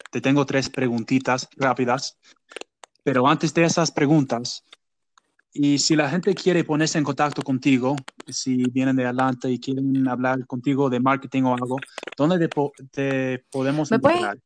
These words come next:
Speaker 1: ¿Cómo, cómo la gente te
Speaker 2: Me pueden encontrar en la cuenta de Instagram Emprehispana. Es como emprendedor, pero solo el empre hispano. Emprehispana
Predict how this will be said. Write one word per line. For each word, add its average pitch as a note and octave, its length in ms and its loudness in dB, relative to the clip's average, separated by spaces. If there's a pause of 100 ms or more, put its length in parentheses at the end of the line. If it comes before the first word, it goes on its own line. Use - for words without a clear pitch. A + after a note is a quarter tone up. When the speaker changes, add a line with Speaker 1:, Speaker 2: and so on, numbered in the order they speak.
(960)
Speaker 1:
¿Cómo, D3+ 380 0
cómo E3 180 -4
la D3+ 100 -2
gente D3 220 -2 (160)
te C#3+ 200 -2 (880)
Speaker 2:
Me A3+ 120 4
pueden C4+ 340 4
encontrar G#3 640 -6
en G#3+ 260 -8
la F3+ 160 -8
cuenta G3 840 -6
de F#3+ 120 -8
Instagram G#3 840 -12 (800)
Emprehispana. E3+ 1040 -10 (380)
Es F#3+ 180 -16
como G#3 360 -6
emprendedor, F3+ 1080 -8 (420)
pero E3+ 240 -12
solo F3+ 280 -10
el G3 220 -14
empre D4 560 -8 (680)
hispano. C#3+ 580 -10 (520)
Emprehispana A#3 800 -8